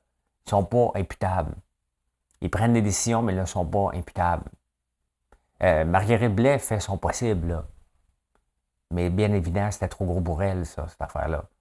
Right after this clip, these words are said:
Euh, ok. Non, on n'était pas prêt. C'est sûr qu'on n'était pas prêt. On ne savait pas qu'on était pour avoir une pandémie. C'est facile. Tu sais, moi, ça me fait rire,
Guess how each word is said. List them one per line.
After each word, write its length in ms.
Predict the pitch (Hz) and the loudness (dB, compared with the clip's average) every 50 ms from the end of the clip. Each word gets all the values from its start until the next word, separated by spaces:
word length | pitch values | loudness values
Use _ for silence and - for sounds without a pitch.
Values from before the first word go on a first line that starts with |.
| _ _ _ - - | _ _ _ -14 -12
Euh, 60 | - - - - - _ _ _ _ _ _ _ _ _ _ _ _ _ _ _ _ _ _ _ - | -10 -10 -10 -12 -16 _ _ _ _ _ _ _ _ _ _ _ _ _ _ _ _ _ _ _ -10
ok. 100 | 95 95 - _ _ _ _ _ _ _ _ - | -10 -10 -10 _ _ _ _ _ _ _ _ 4
Non, 180 | 120 127 131 | 6 6 6
on 40 | 135 | 6
n'était 220 | 120 104 - 95 | 4 2 0 -2
pas 120 | - - 90 | -2 -2 -4
prêt. 220 | - 92 117 117 | -4 -4 -6 -4
C'est 140 | - - 127 | 0 0 0
sûr 200 | - - 202 202 | 2 2 -2 0
qu'on 80 | - 127 | 0 -2
n'était 160 | 107 - 113 | -2 -2 -4
pas 160 | - 98 90 | -2 -2 -4
prêt. 260 | - 104 139 147 147 _ _ _ _ _ _ _ - | -4 -4 -6 -6 -10 _ _ _ _ _ _ _ 0
On 100 | - 104 | 2 2
ne 40 | 117 | 4
savait 320 | - - 143 127 127 117 | 4 4 4 4 4 4
pas 180 | - 147 165 170 | 4 4 2 2
qu'on 140 | 139 113 | 2 -2
était 120 | 98 85 104 | -2 -2 -2
pour 140 | - 87 95 | -2 0 0
avoir 160 | 90 101 101 | 0 2 0
une 80 | 98 | 0
pandémie. 480 | - 92 92 95 92 90 98 113 113 107 _ _ _ _ _ _ _ _ _ _ _ _ _ - | 0 0 0 0 0 0 -2 -4 -6 -8 _ _ _ _ _ _ _ _ _ _ _ _ _ -6
C'est 120 | - - | -4 0
facile. 360 | - - 131 - 220 208 - | 2 2 2 4 2 0 0
Tu 40 | - | 2
sais, 80 | 175 202 | 0 0
moi, 140 | 214 233 | 2 2
ça 140 | - - 95 90 | 0 0 0 0
me 60 | 85 | 0
fait 180 | - 98 95 | 0 0 0
rire, 280 | 87 85 107 113 104 95 | 2 2 2 2 0 -2